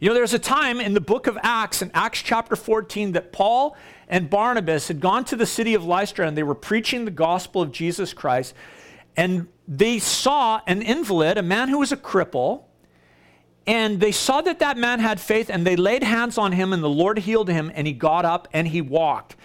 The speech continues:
And the book of Acts tells us that in the city of Lystra, these people went, "Holy smokes, we've never seen anything like this."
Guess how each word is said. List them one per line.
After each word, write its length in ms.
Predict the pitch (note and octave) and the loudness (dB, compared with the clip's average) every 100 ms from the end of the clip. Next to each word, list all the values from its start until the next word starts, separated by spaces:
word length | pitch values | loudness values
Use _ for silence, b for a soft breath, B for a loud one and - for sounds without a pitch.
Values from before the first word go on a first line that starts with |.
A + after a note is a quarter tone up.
| B B B B B | B B B B B
And 240 | F#3+ G#3 G#3+ _ - | -2 -2 -4 _ -6
the 140 | E3 | -2
book 240 | D#3+ A#3 D#4+ | 0 0 2
of 100 | D#4 | 0
Acts 300 | C#4+ C4+ - | 0 -2 -4
tells 380 | - A#3+ C4+ G#3+ | -2 0 2 0
us 180 | F3+ | -2
that 140 | G3 F#3 | 0 0
in 100 | C#4 | 0
the 80 | E4 | -2
city 340 | - C#4 C#4 | 0 2 2
of 140 | A3 | 0
Lystra, 440 | F3+ G#3+ C#4 - G3+ | 0 0 0 -2 -2
these 180 | F#3+ - | -2 -4
people 280 | - B3 | -4 0
went, 200 | G#3+ F3+ | 0 0
"Holy 320 | D#3+ C4 C4+ F#3 | -2 -4 -4 -6
smokes, 520 | - B3 D4+ - - | -6 -2 -2 -2 -10
we've 160 | B3+ | -12
never 220 | C#4+ D4 D#4 | -8 -10 -8
seen 240 | F4 F#4 | -4 0
anything 340 | G#4 G4 G4 | 2 0 0
like 280 | F#4+ G4+ G4+ | 0 0 -2
this." 460 | - D#3 - - | -6 -6 -6 -8